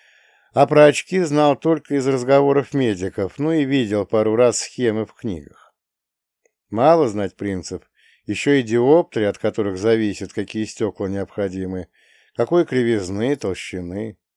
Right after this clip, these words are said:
Конечно, Лоренцо может изготовить несколько пар стекол разной кривизны и попробовать подобрать опытным путем, примеряя. Но получится ли?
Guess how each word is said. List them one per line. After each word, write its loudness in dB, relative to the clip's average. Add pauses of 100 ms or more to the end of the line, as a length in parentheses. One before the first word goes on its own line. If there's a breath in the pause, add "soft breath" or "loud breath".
(960)
Конечно, -2
Лоренцо 2
может -2
изготовить 0
несколько -6
пар 0
стекол -8
разной -6
кривизны -6 (360 soft breath)
и -4
попробовать 2
подобрать 2
опытным -4
путем, -8
примеряя. -10 (920)
Но -2
получится -4
ли? -20